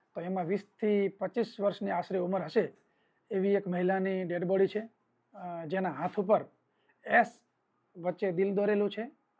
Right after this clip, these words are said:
અને કે, મતલબ કે છે, દિલ છે અને એસ છે, એ પ્રકારનું ટેટુ ચિતરાવેલું છે.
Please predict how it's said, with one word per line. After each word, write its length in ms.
અને 420
કે, 240
મતલબ 160
કે 180
છે, 220
દિલ 320
છે 140
અને 200
એસ 240
છે, 100
એ 60
પ્રકારનું 500
ટેટુ 240
ચિતરાવેલું 520
છે. 160